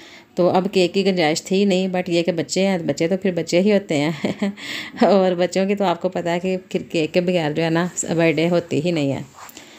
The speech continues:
तो यहाँ पे मैं कोशिश कर रही हूँ मोहम्मद दाऊद को भी थोड़ा थोड़ा साथ खिलाने की, but ये कि उसने मुँह पीछे कर लिया कि नहीं जी अभी मेरा मूड नहीं है। उसने अलग बोल लिया कि मैं तो अपना अलग लूँगा, <laughs>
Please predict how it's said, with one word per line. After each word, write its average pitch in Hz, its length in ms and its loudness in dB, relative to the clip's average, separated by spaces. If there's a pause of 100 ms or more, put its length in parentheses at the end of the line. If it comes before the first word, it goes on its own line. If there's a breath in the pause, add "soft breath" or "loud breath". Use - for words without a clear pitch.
(140 loud breath)
तो 190 60 0
यहाँ 202 220 4
पे 247 80 2
मैं 226 140 4
कोशिश 202 280 -2
कर 170 200 -2
रही 160 100 0
हूँ 180 80 -2
मोहम्मद 170 220 -2
दाऊद 156 140 -2
को - 120 -4
भी 202 80 -2
थोड़ा 196 180 2
थोड़ा 185 160 0
साथ 170 220 0
खिलाने 156 460 0
की, 180 160 -4
but 170 220 -4
ये 170 80 -2
कि 170 80 0
उसने 165 180 -2
मुँह 160 160 0
पीछे 160 260 -4
कर 165 220 0
लिया 151 220 2
कि 160 120 -6
नहीं 143 240 0
जी 101 140 -4
अभी 160 180 0
मेरा 143 200 0
मूड 143 260 2
नहीं 156 200 -2
है। 156 180 -4 (520 loud breath)
उसने 202 200 -2
अलग 202 320 2
बोल 170 240 2
लिया 151 260 0
कि 175 80 -4
मैं 180 200 2
तो 175 120 -2
अपना 175 200 -2
अलग 170 340 0
लूँगा, 165 460 2
<laughs> - 240 -2